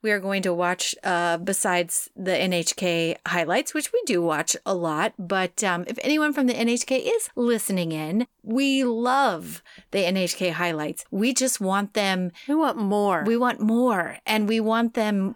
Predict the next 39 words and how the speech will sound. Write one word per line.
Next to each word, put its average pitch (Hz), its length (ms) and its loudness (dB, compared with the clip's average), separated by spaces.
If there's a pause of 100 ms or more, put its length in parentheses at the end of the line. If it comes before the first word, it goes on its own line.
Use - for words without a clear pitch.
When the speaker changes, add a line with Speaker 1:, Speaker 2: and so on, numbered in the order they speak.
Speaker 1:
in 202 160 0
a 196 60 0
timelier 226 840 2
manner 208 360 2
than, 247 140 2
Speaker 2:
Yes. 185 100 2
Speaker 1:
like, 190 200 0
the 202 100 0
next 180 380 -2
day 196 340 2
where, 185 280 0
like, 170 340 0
everyone 214 400 0
on 185 100 0
the 185 80 0
internet's 175 380 -2 (100)
already 180 260 2
been 175 200 -2
talking 208 500 -2
about 180 340 0
it. 180 220 -2
And 202 220 0
the 190 60 0
people 247 280 0
on 226 80 2
the 202 100 2
other 208 200 0
side 208 200 0
of 190 60 -4
the 185 80 0
world 185 400 0
get 202 140 0
up - 180 -4
first 220 300 0
thing 190 140 -2
in 170 80 -2
the 170 60 -4
morning 175 480 -2
and 175 440 -2